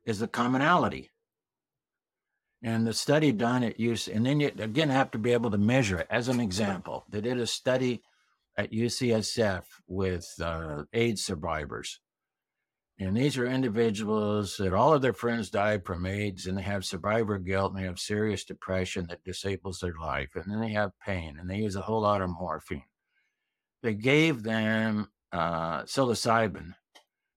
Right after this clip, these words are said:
measured what they call a spirituality index. And they came to grips with life, death, that intermediate,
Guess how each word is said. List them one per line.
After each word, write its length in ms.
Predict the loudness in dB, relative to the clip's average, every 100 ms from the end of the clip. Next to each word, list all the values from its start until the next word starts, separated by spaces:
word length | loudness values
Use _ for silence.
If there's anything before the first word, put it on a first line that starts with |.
| _
measured 680 | 2 4 6 6 6 4 -4
what 240 | -6 -4
they 100 | -6
call 300 | 0 2 4
a 80 | 0
spirituality 1000 | -4 2 4 4 2 2 4 2 -2 -4
index. 760 | -6 -8 -8 -8 -6 -10 -10 -16 _ _ _ _ _ _ _ _ _ _ _ _
And 560 | -6 -2 0 0 0 -4 _
they 140 | -4
came 320 | -2 2 4
to 80 | 4
grips 520 | 0 2 0 0 -6
with 480 | -4 -2 -2 -4 -8 _
life, 440 | -2 2 2 -2 _ -4
death, 520 | 2 2 0 -8 -10
that 200 | -8 -4
intermediate, 760 | -2 0 0 0 0 0 -2